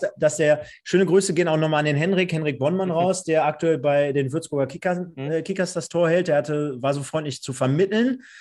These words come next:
Speaker 1: Äh, Felix Weber hinten drin in der Abwehr, ne?
Speaker 2: Mhm.
Speaker 1: Also auch Kollege.
Speaker 2: Eins der Bestens.
Speaker 1: Ja, ja, ja. Also, äh,
Speaker 2: Ja, ja, doch. Also wir haben eine super Truppe und, äh, jetzt, äh, wir spielen ja auch wirklich eine überragende Saison. Also,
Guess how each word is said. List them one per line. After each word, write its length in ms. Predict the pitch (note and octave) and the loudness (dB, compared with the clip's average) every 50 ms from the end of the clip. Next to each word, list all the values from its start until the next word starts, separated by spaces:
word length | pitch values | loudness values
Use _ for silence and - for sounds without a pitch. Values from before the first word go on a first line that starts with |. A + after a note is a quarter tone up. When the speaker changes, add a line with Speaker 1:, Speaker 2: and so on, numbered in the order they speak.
| - - - - | -20 -20 -10 -2
Speaker 1:
Äh, 140 | - E3 E3 | 0 2 2
Felix 400 | E3 - G#3+ A3+ A3 F3 - C#3+ | 2 2 2 2 2 0 0 2
Weber 520 | D3+ F3+ G#3 A3 G#3+ A3 A3+ A#3 A3 A3 - _ | 2 4 4 4 2 2 2 0 -2 -6 -6 _
hinten 240 | - G3 G3 G3 F#3 | -2 -2 0 0 0
drin 220 | F3 G3+ G3+ G3 | 0 0 0 2
in 80 | F#3+ F#3+ | 0 0
der 80 | F#3 | 0
Abwehr, 540 | F#3 F#3+ F#3 - G3 G3 G3 G3 G3+ G3+ G3 G3+ | 0 -2 0 2 4 4 4 4 4 0 -2 -2
ne? 160 | D3+ F3 G#3 G#3 | 0 0 0 2
Speaker 2:
Mhm. 60 | E3 | 0
Speaker 1:
Also 340 | D3+ D3 D#3 D#3+ D#3+ - - | 0 2 2 0 0 0 0
auch 220 | - E3+ F3 F3+ | 0 0 0 0
Kollege. 460 | - G3+ F#3+ F#3+ F#3+ F#3+ F#3 G3 G3 | 0 2 4 4 4 4 6 4 4
Speaker 2:
Eins 100 | G3 F#3+ | 4 2
der 60 | D#3 C#3 | 0 -2
Bestens. 500 | C#3 C#3+ C#3 - - C3+ B2+ B2+ - _ _ _ - - - | -2 -2 -2 -2 -6 -10 -12 -14 -14 _ _ _ -20 -10 -8
Speaker 1:
Ja, 500 | C#3 - - B2 B2 C3 C#3+ D3+ E3+ F#3 | -8 -6 -2 0 2 4 4 4 6 6
ja, 240 | F#3+ F3+ D#3+ D#3 E3+ | 6 6 6 6 4
ja. 280 | D#3+ C#3 C#3+ F3 F#3+ - | 4 4 2 2 0 0
Also, 420 | - C#3+ C#3 C#3 D3+ D3+ D3+ D3+ | -2 -2 -2 0 0 0 0 -2
äh, 280 | C#3 C#3 C#3+ C#3+ C#3+ C3 - _ - - - - | -2 -2 -2 -2 -4 -6 -10 _ -20 -20 -14 -6
Speaker 2:
Ja, 100 | - B2+ | -2 0
ja, 200 | B2+ B2+ B2 B2+ B2 | 2 4 4 2 2
doch. 200 | - B2+ B2+ - | 2 -2 -2 -2
Also 320 | - B2 C3+ C3 C#3 B2+ | -2 -2 -2 -2 -2 -2
wir 80 | C#3 C#3 | -2 -2
haben 80 | C3+ | -2
eine 120 | C3+ C3 B2 | -4 -6 -8
super 300 | - - C3 - C3+ - | -10 -8 -6 -4 -4 -4
Truppe 400 | - C3 C3+ - - B2 B2 A#2+ | -4 -6 -4 -4 -4 -4 -2 -4
und, 300 | A#2+ A#2+ A#2+ A#2+ - - | -4 -6 -10 -12 -14 -10
äh, 340 | A#2+ G2+ - - - - - - _ _ _ _ _ _ _ _ | -6 -2 -2 -2 -2 -2 -6 -8 _ _ _ _ _ _ _ _
jetzt, 220 | B2+ B2+ - - | -6 -4 -2 -2
äh, 100 | C3+ B2+ | -2 -2
wir 160 | B2+ C3 C3 | -2 -4 -6
spielen 240 | B2+ - - D#3+ D#3 | -8 -6 -6 -4 -4
ja 400 | D3+ C3+ - F2 A2+ A#2 A#2+ B2 | -4 -4 -2 -2 -2 0 -2 -4
auch 40 | - - _ _ | -6 -10 _ _
wirklich 360 | - C#3+ D#3+ D#3 - C#3+ B2+ C#3 | -6 -4 -4 -4 -4 -6 -6 -6
eine 120 | C3 B2+ | -8 -8
überragende 580 | B2 C#3+ C3+ C#3 C3 B2+ B2+ C#3 C#3+ C3+ B2+ B2 | -8 -8 -6 -6 -4 -4 -4 -6 -6 -8 -10 -8
Saison. 480 | - B2+ A#2+ - - D3 D#3 D#3 D3+ | -8 -10 -10 -8 -6 -6 -6 -6 -8
Also, 480 | - E2 G2+ B2 B2+ B2 B2 B2 B2 B2 | -8 -10 -8 -6 -6 -4 -4 -4 -6 -8